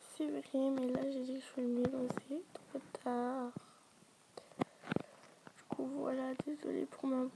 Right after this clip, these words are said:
voix du matin. J'en peux plus, ma voix, elle est, ma voix,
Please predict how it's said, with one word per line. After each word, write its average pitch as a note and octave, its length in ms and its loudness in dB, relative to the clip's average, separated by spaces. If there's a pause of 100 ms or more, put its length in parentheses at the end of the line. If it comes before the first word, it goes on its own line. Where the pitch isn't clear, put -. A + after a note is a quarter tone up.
voix C#4 320 6
du C4+ 300 -4
matin. C4 920 0 (180)
J'en A#3 160 2
peux - 240 12 (180)
plus, - 320 -2 (140)
ma - 140 0
voix, C4+ 480 0
elle - 340 -4 (1300)
est, - 260 -2
ma B3+ 140 4
voix, C#4+ 300 2